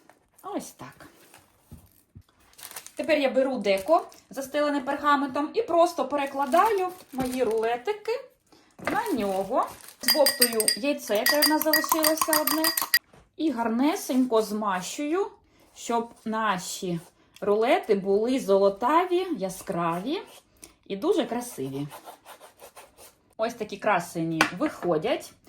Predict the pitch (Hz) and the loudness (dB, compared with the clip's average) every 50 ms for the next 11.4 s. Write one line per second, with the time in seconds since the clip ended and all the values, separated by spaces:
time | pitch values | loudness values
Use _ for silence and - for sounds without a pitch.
0 | - _ - 214 214 254 254 269 233 220 214 214 214 214 - - - - - - | -12 _ -4 -2 0 0 2 4 4 4 4 4 0 -4 -6 -8 -14 -12 -10 -4
1 | - 247 233 208 180 185 180 165 - - - - - - - - 208 254 302 294 | -2 0 0 2 2 2 0 0 0 -4 -8 -12 -10 -8 -4 0 2 2 2 0
2 | - - - 202 185 190 202 202 - 247 247 302 311 - - 320 294 302 - - | -2 -2 0 0 0 0 0 0 0 0 0 0 0 0 2 2 2 2 2 0
3 | - - - 349 349 - 339 339 349 339 330 - - 277 269 - 311 311 320 - | -4 -4 0 0 2 4 6 4 4 4 2 0 -2 -2 0 2 2 2 2 2
4 | - 285 262 240 - - - - - - 302 349 359 339 - - 339 330 330 330 | 0 0 0 -2 -2 -8 -18 -20 -8 -2 2 2 2 2 2 2 2 2 2 2
5 | - 349 427 359 254 - - 254 247 - 262 294 294 - 392 392 - 311 294 294 | 0 0 0 0 -2 -2 -4 -6 -2 0 0 -2 0 0 0 0 2 2 0 0
6 | 277 262 - - 381 427 311 196 170 156 175 170 165 170 - 294 349 494 - - | -2 -4 -4 -4 -2 0 0 0 0 -2 -4 -4 -4 -2 -2 -2 -2 -2 -4 -10
7 | - _ _ _ _ _ - - - - - - _ - - - - - - 415 | -18 _ _ _ _ _ -12 -10 -10 -10 -10 -12 _ -20 -20 -20 -10 -4 -2 -2
8 | 440 403 359 349 349 339 - 311 - 339 - 403 - - 370 381 381 359 320 277 | 0 2 4 4 4 2 2 -2 -4 -2 -2 -2 -2 -2 0 2 2 2 2 2
9 | 277 277 269 294 294 - 254 254 247 - 240 247 240 269 311 330 370 392 339 330 | 2 2 0 0 0 -2 -4 -6 -2 0 0 0 2 2 2 2 2 2 2 0
10 | 302 262 226 302 349 349 - - - 208 214 - - 330 339 349 339 349 370 370 | 0 0 0 -2 -2 -2 0 0 0 0 0 0 0 2 2 2 2 0 -2 -2
11 | 359 359 370 381 381 349 339 339 | 0 0 0 0 0 0 -2 -2